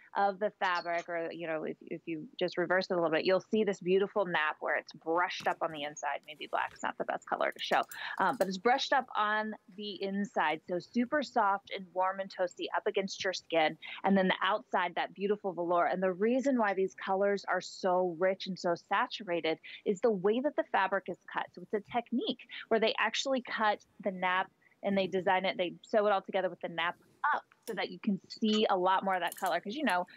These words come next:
when you do the up and down, like, one side's gonna be a little bit softer and one side's going to be a little bit deeper.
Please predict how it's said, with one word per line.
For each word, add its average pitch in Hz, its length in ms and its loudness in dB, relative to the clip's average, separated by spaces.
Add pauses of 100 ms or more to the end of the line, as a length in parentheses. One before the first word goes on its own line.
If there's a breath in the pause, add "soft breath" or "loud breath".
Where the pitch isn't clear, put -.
(140 loud breath)
when 214 140 0
you 208 100 2
do 208 80 2
the 196 160 2
up 156 140 0
and 190 160 -2
down, 185 260 2
like, 170 160 -2
one 190 240 -2
side's 190 240 -2
gonna 185 160 -4
be 180 140 0
a 180 80 4
little 175 160 2
bit 180 160 0
softer 175 340 0
and 170 100 -2
one 170 200 0
side's 170 260 0
going 180 200 -2
to - 60 -18
be 165 120 -4
a 165 80 4
little 165 220 0
bit - 320 0
deeper. 220 460 2